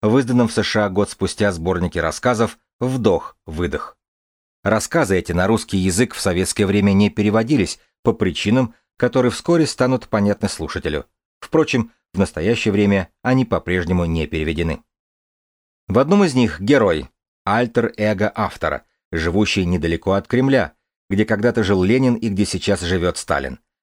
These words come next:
встречает бездомного пса со смеющимися глазами,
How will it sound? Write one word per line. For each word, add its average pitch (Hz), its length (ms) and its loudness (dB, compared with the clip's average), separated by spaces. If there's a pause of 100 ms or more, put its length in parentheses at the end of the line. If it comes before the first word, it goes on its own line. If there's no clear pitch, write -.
(160)
встречает 87 640 -2
бездомного 82 540 0
пса - 400 -2 (200)
со - 140 -4
смеющимися 104 680 0
глазами, 120 560 0